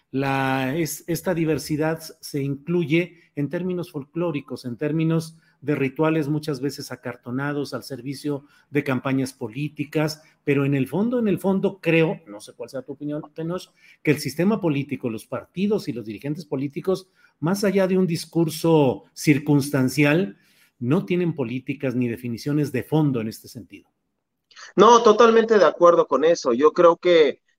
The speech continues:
Speaker 2: mira, al final del día, en todos los partidos políticos, en toda la élite económica, cultu-, cultural o, o, o política del país,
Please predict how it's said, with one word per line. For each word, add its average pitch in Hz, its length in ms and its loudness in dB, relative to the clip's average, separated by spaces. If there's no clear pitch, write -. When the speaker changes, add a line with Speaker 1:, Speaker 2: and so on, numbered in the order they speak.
Speaker 2:
mira, 156 180 4
al 156 80 4
final 175 300 4
del 180 180 4
día, 175 480 6
en 139 140 0
todos 165 260 4
los 156 160 0
partidos 156 440 -2
políticos, 143 880 2
en 117 120 0
toda 139 320 6
la 120 200 6
élite 131 420 4
económica, 127 640 2
cultu-, 110 400 -2
cultural 120 600 6
o, 123 80 8
o, 104 640 6
o 101 240 4
política 120 640 4
del 107 100 2
país, 131 540 2